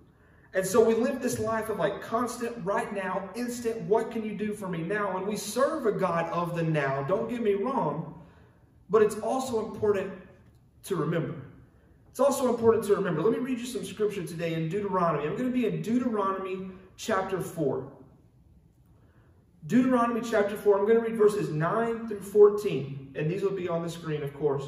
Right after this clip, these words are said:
Deuteronomy chapter four, verses nine through fourteen, they say this,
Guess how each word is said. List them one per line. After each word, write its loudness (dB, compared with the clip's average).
Deuteronomy 4
chapter -2
four, 0
verses -6
nine -4
through 4
fourteen, 4
they 2
say 4
this, 2